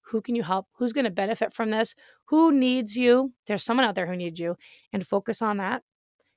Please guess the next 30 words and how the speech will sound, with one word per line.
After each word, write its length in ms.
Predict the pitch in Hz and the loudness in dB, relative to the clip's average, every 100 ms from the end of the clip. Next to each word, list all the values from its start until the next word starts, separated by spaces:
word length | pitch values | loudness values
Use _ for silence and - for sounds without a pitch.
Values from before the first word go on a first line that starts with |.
| _ | _
and 180 | - 208 | -2 -2
do 220 | - 240 | 2 6
it 160 | 247 - - | 6 4 -6
anyway. 540 | 214 202 220 233 269 254 _ _ _ _ _ _ - | -6 -4 -2 -2 -2 -6 _ _ _ _ _ _ -4
And 140 | 220 | 0
just 240 | 208 226 226 | 0 0 0
know 380 | 226 196 - - - | 0 0 -4 -14 -4
your 160 | 190 | -4
confidence 560 | 202 208 196 208 220 214 | -2 -4 -4 -4 -8 -8
is 80 | 175 | -8
going 220 | 180 175 | -6 -6
to 60 | |
grow. 340 | 160 180 180 190 - - _ | -2 0 2 0 -8 -20 _
And 120 | 202 | -6
when 140 | 190 190 | -2 -2
you 100 | 208 | 0
become 300 | 302 311 277 | 0 0 2
more 180 | 262 | 2
confident, 680 | 247 240 226 240 226 226 220 _ _ | 0 -2 -2 -2 -4 -4 -6 _ _
you're 120 | 202 196 | -6 -4
gonna 180 | 190 | -4
become 320 | 180 185 - 185 | -6 -8 -8 -8
more 140 | 180 | -10
competent, 680 | - 262 254 247 247 233 - - - _ - | -2 0 0 0 0 0 -4 -20 -20 _ -2
and 120 | 208 | 2
you're 120 | 214 | 2
gonna 180 | 208 214 | 0 -2
get 160 | 170 - | -4 -4
more 220 | 180 180 | -6 -4
energy, 680 | - 294 269 - 262 247 240 | 2 4 2 0 0 0 -2